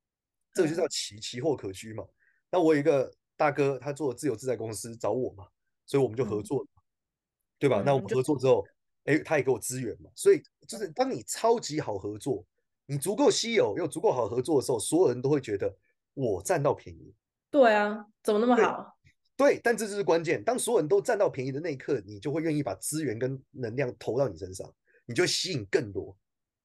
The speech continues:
Speaker 1: 因为你一个人看到你被这样子的时候，另外一个人就会再想找你，下一个人想找你，所以这个时候子牛就被拍照拍爆了。
Speaker 2: 可这个会有一个阶段性，对不对？就可能前期的大量曝光是免费，
Speaker 1: 嗯。
Speaker 2: 然后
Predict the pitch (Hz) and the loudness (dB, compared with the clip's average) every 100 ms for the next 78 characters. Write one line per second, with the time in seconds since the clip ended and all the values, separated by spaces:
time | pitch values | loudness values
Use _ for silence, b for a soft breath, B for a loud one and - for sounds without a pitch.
0 | - 233 180 131 175 196 180 202 202 185 | 0 2 2 -4 0 0 2 0 4 4
1 | 123 147 139 139 110 101 98 147 156 143 | 2 -4 -2 -2 -4 -8 -8 0 2 2
2 | 117 107 120 117 113 104 101 98 101 95 | 0 -6 -4 -4 -4 -6 -4 -4 -4 -8
3 | - 147 127 110 98 101 98 196 196 170 | -2 0 0 -2 -4 -2 2 4 4 2
4 | 139 120 113 156 156 - 143 147 - 127 | -4 -8 -6 -4 -4 0 2 2 0 -2
5 | - 151 92 - _ _ _ _ _ _ | 2 2 0 -10 _ _ _ _ _ _
6 | _ - 339 453 370 302 320 202 214 208 | _ 0 2 4 4 6 6 6 2 -2
7 | - 220 226 220 190 185 180 170 170 175 | 0 2 4 2 2 -4 -6 0 2 4
8 | 285 262 202 - 208 214 - 185 180 175 | 4 2 0 -2 -2 -2 -4 -4 -2 0
9 | 143 180 190 180 185 196 185 160 180 185 | 0 0 0 0 -4 -8 -8 -8 -8 -6
10 | 170 - - _ - 185 170 - 214 170 | -6 -8 -14 _ -8 -4 -4 -2 2 2
11 | 127 - 165 180 170 - - | 0 -10 -4 -2 0 -4 -10